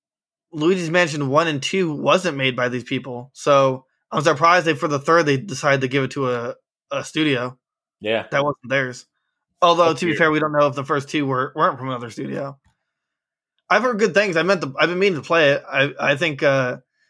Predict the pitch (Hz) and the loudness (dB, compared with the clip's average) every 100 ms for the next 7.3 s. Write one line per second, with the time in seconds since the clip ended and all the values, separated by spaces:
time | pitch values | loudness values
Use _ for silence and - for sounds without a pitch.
0 | _ _ 262 165 147 156 156 135 135 127 | _ _ 0 2 0 0 0 -2 -2 2
1 | 147 147 135 - 131 127 127 120 131 127 | 2 0 -6 -6 -4 -4 -4 -6 -4 -4
2 | 117 104 123 143 143 - _ _ _ _ | -4 -4 -6 -6 -10 -16 _ _ _ _
3 | _ _ _ _ _ _ _ _ _ _ | _ _ _ _ _ _ _ _ _ _
4 | _ _ _ _ - 160 170 165 180 180 | _ _ _ _ -2 2 4 4 0 -2
5 | 147 - 240 156 139 160 143 117 110 117 | 0 2 2 2 0 -2 -4 -4 -4 -4
6 | 131 127 101 95 92 92 _ _ _ _ | -6 -6 -8 -8 -12 -14 _ _ _ _
7 | _ - 220 | _ -8 -8